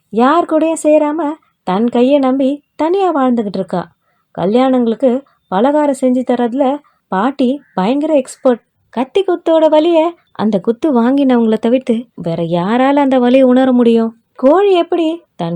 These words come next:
குஞ்சுகளை எப்படி பொத்தி அணைச்சிக்குமோ அப்படித்தான் தன் ரெண்டு கைகளையும் விரிச்சு விசாலத்தையும் பாப்பாவையும்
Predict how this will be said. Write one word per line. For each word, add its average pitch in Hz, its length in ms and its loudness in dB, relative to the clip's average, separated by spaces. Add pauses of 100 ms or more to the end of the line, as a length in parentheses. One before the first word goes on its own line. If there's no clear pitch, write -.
குஞ்சுகளை 277 440 2
எப்படி 277 360 -2
பொத்தி 175 340 -4
அணைச்சிக்குமோ 269 760 -2 (360)
அப்படித்தான் 311 640 -4 (280)
தன் 185 220 -2
ரெண்டு 269 340 0
கைகளையும் 285 460 0
விரிச்சு 269 460 -4 (260)
விசாலத்தையும் 214 760 -4
பாப்பாவையும் 247 680 -2